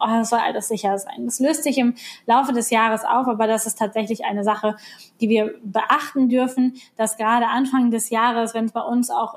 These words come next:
ähm, äh, in unseren Ländern noch recht dunkel ist, einfach diese Energie sehr stark präsent ist und, ähm, Angst und Sicherheitsbedürfnis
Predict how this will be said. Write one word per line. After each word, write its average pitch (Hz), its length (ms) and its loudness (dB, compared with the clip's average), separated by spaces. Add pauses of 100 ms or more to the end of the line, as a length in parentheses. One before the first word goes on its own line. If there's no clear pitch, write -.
ähm, 214 240 -4 (560)
äh, 185 140 -14
in 214 120 -16
unseren 226 420 2
Ländern 226 440 2
noch 226 200 -2
recht 233 320 -4
dunkel 247 280 0
ist, - 300 -10 (300)
einfach 220 280 -2
diese 233 200 0
Energie 214 480 0
sehr 220 340 2
stark 208 640 -4
präsent 208 500 -2
ist - 180 -12
und, 202 200 -8 (480)
ähm, 202 400 0
Angst 262 340 2
und 208 140 0
Sicherheitsbedürfnis 208 1040 0